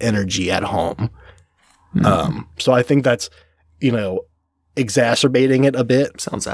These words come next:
Speaker 1: You know.
Speaker 2: apathetic.
Speaker 1: Sorry?
Speaker 2: Sound apathetic.
Speaker 1: Yeah, yeah, mostly.
Speaker 2: Interesting.
Speaker 1: Um, it's, it's, I mean, it's mostly geared towards me and my own self, though. Like, to, usually when I have, like, when it's, like, full swing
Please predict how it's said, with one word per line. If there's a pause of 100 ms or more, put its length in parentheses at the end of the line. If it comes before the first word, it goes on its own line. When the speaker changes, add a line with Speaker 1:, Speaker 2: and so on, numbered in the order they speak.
Speaker 1:
You
know.
Speaker 2:
apathetic. (640)
Speaker 1:
Sorry?
Speaker 2:
Sound
apathetic. (100)
Speaker 1:
Yeah, (180)
yeah,
mostly. (580)
Speaker 2:
Interesting.
Speaker 1:
Um,
it's,
it's,
I
mean,
it's
mostly
geared
towards
me
and
my
own
self,
though.
Like, (560)
to,
usually
when
I
have, (240)
like,
when
it's,
like,
full
swing